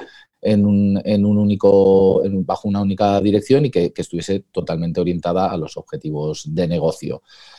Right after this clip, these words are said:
Eh, el área fundamentalmente cubre lo que son, eh,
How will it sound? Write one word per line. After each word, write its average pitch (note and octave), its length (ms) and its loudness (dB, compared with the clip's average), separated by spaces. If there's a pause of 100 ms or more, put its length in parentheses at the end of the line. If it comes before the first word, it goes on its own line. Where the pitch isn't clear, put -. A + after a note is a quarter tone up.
(180)
Eh, F2+ 420 4
el F#2 100 6
área G#2 480 4 (120)
fundamentalmente G2+ 560 0
cubre G2 400 2
lo F#2+ 160 4
que F2+ 80 0
son, F#2+ 340 0
eh, E2+ 320 -6